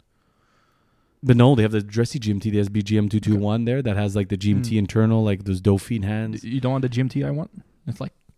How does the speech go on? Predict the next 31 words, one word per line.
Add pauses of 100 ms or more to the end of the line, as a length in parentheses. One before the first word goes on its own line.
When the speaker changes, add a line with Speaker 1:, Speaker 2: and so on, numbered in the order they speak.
Speaker 1:
I
love
the
G
M
T
that
you
want. (180)
Speaker 2:
It's
like
a
hockey
puck. (340)
<laughs>
Speaker 1:
Except
not
that
one.
I
would
get
the
forty
millimeter
one,
the
sport
one.
That's,
um,